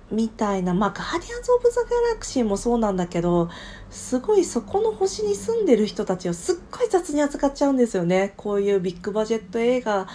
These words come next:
だからなのか、エムシーユーだからなのか。それが、やっぱ今どうしても目についちゃいますよね。今というわけでもないんですけど、やっぱガーディアンズ・オブ・ザ・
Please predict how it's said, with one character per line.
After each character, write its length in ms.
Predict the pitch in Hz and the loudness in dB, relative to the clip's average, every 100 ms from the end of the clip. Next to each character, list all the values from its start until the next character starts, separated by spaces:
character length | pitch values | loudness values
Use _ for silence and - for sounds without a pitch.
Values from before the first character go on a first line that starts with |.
| - - - - | -16 -18 -18 -4
だ 120 | 220 | -4
か 180 | 233 220 | 0 -2
ら 120 | 202 | 0
な 140 | 196 | -2
の 120 | 190 | -2
か、 340 | 180 - 180 180 | -4 -6 -2 0
エ 80 | 170 | 0
ム 160 | 180 | -2
シ 180 | 180 196 | -4 -4
ー 100 | 190 | -2
ユ 140 | 202 196 | -2 -2
ー 20 | |
だ 140 | 180 | -4
か 180 | 170 170 | -4 -6
ら 120 | 170 | -6
な 140 | 160 160 | -6 -8
の 100 | 156 | -12
か。 420 | - 165 165 170 - - - - - - - | -6 -2 -2 -4 -14 -20 -20 -20 -20 -20 -20
そ 280 | - - 269 | -16 -8 -2
れ 160 | 349 | -2
が、 400 | 359 359 349 - - - - - - - - - - | 0 0 0 -2 -8 -20 -20 -20 -20 -20 -20 -20 -20
や 120 | - | -20
っ 60 | - | -4
ぱ 160 | 196 170 | -2 -2
今 400 | 240 359 370 254 - - - | -2 0 0 -2 -8 -20 -8
ど 100 | 208 | -4
う 180 | 240 294 | -2 -2
し 100 | - | -2
て 160 | 320 | -2
も 140 | 254 185 | -2 0
目 180 | 196 | -2
に 160 | 262 254 | 0 -2
つ 200 | - 202 | -2 -4
い 80 | 190 | -4
ち 160 | - | -4
ゃ 60 | 165 | -6
い 80 | 160 | -4
ま 160 | 151 | -10
す 140 | 151 170 | -10 -10
よ 80 | 160 | -10
ね。 120 | 160 | -6
今 460 | 247 320 349 226 - - - | -2 0 2 0 -2 -16 -8
と 120 | 190 | 0
い 120 | 185 185 | 2 2
う 60 | |
わ 100 | 190 | 2
け 100 | 190 | -2
で 80 | 175 | -4
も 120 | 160 | -2
な 80 | 170 | -2
い 40 | |
ん 40 | 165 | -2
で 60 | |
す 60 | 165 | -4
け 120 | 160 | -4
ど、 200 | 175 165 - - - | 0 -2 -4 -14 -6
や 80 | 359 | 0
っ 20 | |
ぱ 240 | 214 175 - - - - - - - | 2 0 -6 -16 -18 -18 -20 -20 -20
ガ 140 | - 247 | -2 0
ー 40 | |
デ 60 | 285 | 2
ィ 20 | |
ア 80 | 285 | 2
ン 140 | 277 | 0
ズ・ 180 | 277 277 | 0 2
オ 120 | 277 | 2
ブ・ 120 | 277 277 | 2 0
ザ・ 380 | 277 262 262 | 0 0 -2